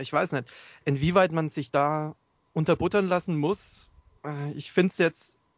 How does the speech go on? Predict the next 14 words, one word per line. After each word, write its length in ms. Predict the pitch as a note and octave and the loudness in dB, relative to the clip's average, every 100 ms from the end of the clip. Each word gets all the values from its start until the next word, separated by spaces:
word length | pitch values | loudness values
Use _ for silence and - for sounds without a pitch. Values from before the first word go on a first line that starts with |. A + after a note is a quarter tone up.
| _ | _
in 200 | E3+ D3 | -2 2
dem, 200 | E3+ F#3 | 4 4
was, 160 | E3 D#3 | 2 0
in 140 | D#3 | -4
der 160 | D3 D#3 | 0 2
Hinsicht, 400 | D3+ D#3 D#3 - | 2 0 -6 -2
was 160 | C#3 | -2
er 80 | C#3+ | 0
erreicht 380 | B2+ D3+ G#3+ - | 2 2 0 -2
hat, 180 | A#2+ - _ _ _ _ | -4 -6 _ _ _ _
finde 220 | D3+ C#3 | -2 -2
ich's 100 | B2+ | -2
nicht 160 | C#3 - | -6 -2
schlecht, 460 | D#3 E3+ - - | 2 2 0 -16